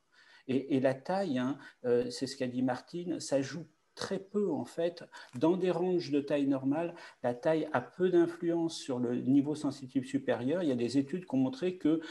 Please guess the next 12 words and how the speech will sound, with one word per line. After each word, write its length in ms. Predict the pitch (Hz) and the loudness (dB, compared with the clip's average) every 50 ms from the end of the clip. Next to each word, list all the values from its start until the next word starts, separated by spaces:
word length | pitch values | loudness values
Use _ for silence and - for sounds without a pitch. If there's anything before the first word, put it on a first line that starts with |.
| - - - | -12 -14 -12
ça 200 | - - 135 123 | -4 -2 0 4
donne 200 | 135 165 160 151 | 4 6 6 6
en, 120 | 143 139 | 6 4
en, 340 | 131 135 160 147 143 139 135 127 - - - - - - | 4 2 0 0 -2 -2 -2 -4 -6 -10 -10 -12 -6 -2
en 180 | 160 156 151 | 2 4 4
gros, 280 | 139 117 160 185 190 180 | 4 4 4 2 2 2
ça 240 | - - 147 143 135 | 2 2 2 2 2
joue 180 | 139 156 190 | 2 0 -2
pour 240 | - - 160 - - | -2 0 -2 -2 0
dix 160 | 143 160 175 | -2 -2 -2
pour 260 | 151 - - - - | -2 -4 -6 -6 -4
cent. 280 | - - - - - | -6 -6 -6 -8 -8